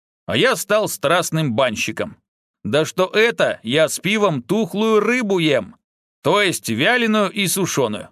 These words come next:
Пристрастился. Меняется менталитет, как я понял. Так что, как стемнеет, вылетаю. Правда, что первым делом, домики и потом на восток или наоборот, не знаю.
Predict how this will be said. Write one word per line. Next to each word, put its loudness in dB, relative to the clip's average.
Пристрастился. -2
Меняется 0
менталитет, 0
как -2
я 2
понял. -4
Так 0
что, 2
как 0
стемнеет, -2
вылетаю. 0
Правда, 4
что 0
первым 2
делом, 0
домики 0
и -2
потом 2
на 2
восток 0
или 0
наоборот, 0
не 2
знаю. -2